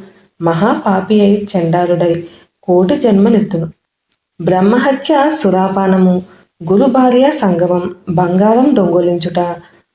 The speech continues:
మున్నగు మహాపాతకాలు కాని, ఉపపాతకాలు కాని ద్వాదశి నాడు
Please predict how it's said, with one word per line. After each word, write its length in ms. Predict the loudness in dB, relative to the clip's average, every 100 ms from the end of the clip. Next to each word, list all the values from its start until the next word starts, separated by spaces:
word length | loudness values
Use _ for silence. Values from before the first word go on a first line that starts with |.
| -2
మున్నగు 380 | 2 2 2 2
మహాపాతకాలు 920 | 2 2 0 0 0 -2 -2 0 0
కాని, 340 | 0 0 2 2
ఉపపాతకాలు 760 | 2 0 -2 -2 -2 -2 -2
కాని 480 | 0 -2 0 0 -2 -8 -20 _ _ -6
ద్వాదశి 520 | -2 2 2 0 0
నాడు 360 | 0 2 2